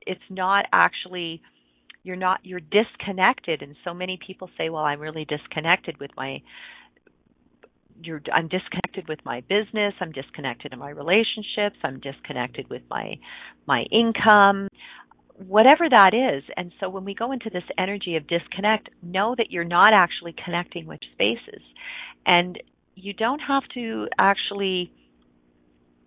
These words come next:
know anything about spaces or what you believe to know about spaces before coming and attending a class.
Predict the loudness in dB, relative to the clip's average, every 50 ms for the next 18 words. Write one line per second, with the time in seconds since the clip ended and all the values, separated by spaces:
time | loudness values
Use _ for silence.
0 | -20 -16 -14 -6 0 4 6 6 8 8 6 4 2 0 -4 -2 0 2 4 4
1 | 4 4 0 -8 -18 -18 -6 -2 0 0 0 -2 -6 -10 -16 -14 -16 -16 _ _
2 | _ _ _ _ -20 -14 -10 -8 -6 -4 -2 -2 -2 -4 -6 -12 -10 -10 -6 -2
3 | 0 0 0 0 -2 -8 -12 -10 -10 -8 -6 -2 0 0 0 0 -2 _ _ -20
4 | -20 -6 0 0 2 2 0 -4 -8 -12 -12 -12 _ -10 -10 -8 -6 -4 -4 -4
5 | -4 -4 -4 -4 -4 -4 -4 -10 -10 -10 -8 -8 -8 -8 -6 -2 -2 -2 -2 -4
6 | -8 -12 -14 -8 0 2 4 4 4 2